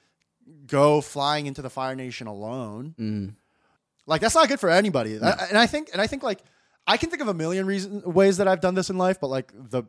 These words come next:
Speaker 1: the main example that I came up with is, like, hey, I did this startup, and, like, the startup didn't go the way that I wanted, like, gloriously.
Speaker 2: Mm-hmm.
Speaker 1: So therefore, I can't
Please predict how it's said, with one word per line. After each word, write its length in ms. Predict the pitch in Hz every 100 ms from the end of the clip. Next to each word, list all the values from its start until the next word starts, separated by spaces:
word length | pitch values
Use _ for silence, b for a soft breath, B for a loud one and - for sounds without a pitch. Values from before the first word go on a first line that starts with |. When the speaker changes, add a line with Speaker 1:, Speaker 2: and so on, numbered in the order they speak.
| 117
Speaker 1:
the 160 | 123 110
main 200 | 123 151
example 300 | 175 151 147
that 80 | 135
I 60 | 123
came 180 | 135 120
up 160 | 117
with 160 | 117 113
is, 100 | 104
like, 280 | 107 101 _ b b b
hey, 120 | 185
I 120 | 151
did 140 | 139 196
this 200 | 220 -
startup, 600 | - 156 139 120 117 - - _ _ _ _
and, 560 | 131 127 123 120 113 117
like, 180 | 127 -
the 80 |
startup 420 | - 170 160 151 131
didn't 240 | 143 127
go 360 | 127 123 120 113
the 100 | 113
way 240 | 113 110
that 200 | 104 107
I 140 | 95
wanted, 460 | 104 131 131 113 110
like, 140 | 104 -
gloriously. 720 | 117 127 107 - 98 104 131
Speaker 2:
Mm-hmm. 260 | 127 104 98 b b b -
Speaker 1:
So 680 | - - 131 131 127 117 117
therefore, 600 | 151 190 190 160 156 151
I 160 | 131 143
can't 680 | - - 175 185 180 -